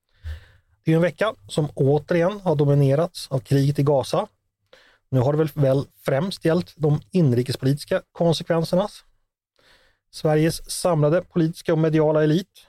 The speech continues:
inklusive den här redaktionen, är på flera fronter djupt indragna i strid om hur kriget mellan Israel och Hamas ska förstås, tolkas och rapporteras om. Så det kommer förstås märkas i dagens podd,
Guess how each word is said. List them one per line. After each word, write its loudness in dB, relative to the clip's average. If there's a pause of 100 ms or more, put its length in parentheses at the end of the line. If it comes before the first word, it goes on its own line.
(120)
inklusive 0
den 2
här 2
redaktionen, 0 (520)
är 2
på -2
flera 0
fronter -2
djupt -4
indragna 2
i 0
strid -8
om -2
hur 0
kriget -2
mellan 0
Israel 0
och 2
Hamas -2 (120)
ska -6
förstås, -4
tolkas -8
och -12
rapporteras -2
om. -14 (1400)
Så -6
det 0
kommer 0
förstås -2
märkas 0
i 0
dagens 0
podd, -4